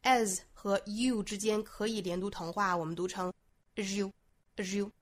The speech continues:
当然注意这个as是要弱读成as，那也可以不连读啊，我们读成as you，as you work on them，as you work on them。They only become clear as you work on them。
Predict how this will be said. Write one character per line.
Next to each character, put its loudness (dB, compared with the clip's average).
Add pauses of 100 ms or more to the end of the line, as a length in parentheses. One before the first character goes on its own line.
当 4
然 4
注 -2
意 0
这 0
个 -2
as 0
是 -10
要 2
弱 0
读 -4
成 -6
as， -2 (440)
那 4
也 2
可 -6
以 2
不 -2
连 2
读 2
啊， 4
我 2
们 -2
读 -4
成 -4 (440)
as 2
you，as -2
you 2
work 4
on 0
them，as -4
you 0
work 4
on 0
them。 -6 (460)
They 4
only 4
become 0
clear 2
as -2
you 2
work 2
on -4
them。 -6